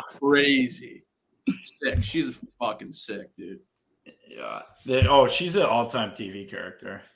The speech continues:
Speaker 1: So, dude,
Speaker 2: And then
Speaker 1: but
Speaker 2: Wen-,
Speaker 1: he
Speaker 2: Wendy, Wendy's one of the most hated. She has
Speaker 1: Yeah.
Speaker 2: to be.
Speaker 1: Yeah, she's
Speaker 2: So you get
Speaker 1: the worst.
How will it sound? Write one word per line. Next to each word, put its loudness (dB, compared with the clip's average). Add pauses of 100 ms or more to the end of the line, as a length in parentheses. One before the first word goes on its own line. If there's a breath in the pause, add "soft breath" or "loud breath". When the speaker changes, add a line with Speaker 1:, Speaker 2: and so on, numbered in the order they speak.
(560)
Speaker 1:
So, 0
dude, -2
Speaker 2:
And 4
then 2
Speaker 1:
but 0
Speaker 2:
Wen-, 6
Speaker 1:
he 4 (100)
Speaker 2:
Wendy, -4
Wendy's 4
one 2
of 2
the 0
most 2
hated. 0 (840)
She -6
has 2
Speaker 1:
Yeah. -8
Speaker 2:
to -18
be. -20 (1160)
Speaker 1:
Yeah, -2
she's -10
Speaker 2:
So -10
you -6
get -6 (400)
Speaker 1:
the -8
worst. -8